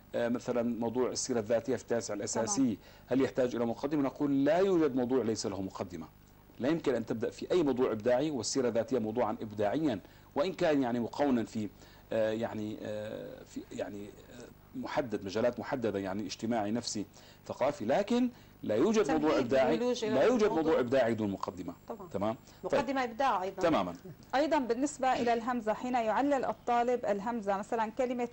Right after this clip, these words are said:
Speaker 2: فؤاد، هل يذهب جزء من العلامة إذا كتب متطرفة أو متوسطة أم يعلل فورًا الطالب؟ يجب أن يذكر نوع الهمزة.
Speaker 1: إن لم يذكر في السؤال.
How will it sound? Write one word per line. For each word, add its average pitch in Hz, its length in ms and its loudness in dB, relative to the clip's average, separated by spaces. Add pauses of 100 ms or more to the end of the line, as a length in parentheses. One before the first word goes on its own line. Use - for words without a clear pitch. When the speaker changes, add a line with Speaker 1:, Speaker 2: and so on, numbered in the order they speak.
Speaker 2:
فؤاد، 214 320 2 (440)
هل 277 440 2
يذهب 233 500 2
جزء 233 300 -2
من 220 160 -2
العلامة 208 480 0
إذا 180 220 -2
كتب 233 320 -2
متطرفة 214 680 -2
أو 214 120 -2
متوسطة 214 720 -4
أم 208 100 -4
يعلل 220 460 0
فورًا 208 340 -2
الطالب؟ 214 540 -2
يجب 285 300 2
أن 226 160 -2
يذكر 277 380 0
نوع 226 260 -2
الهمزة. 196 440 -6 (500)
Speaker 1:
إن 147 120 6
لم 170 180 4
يذكر 165 280 2
في 147 260 0
السؤال. - 420 0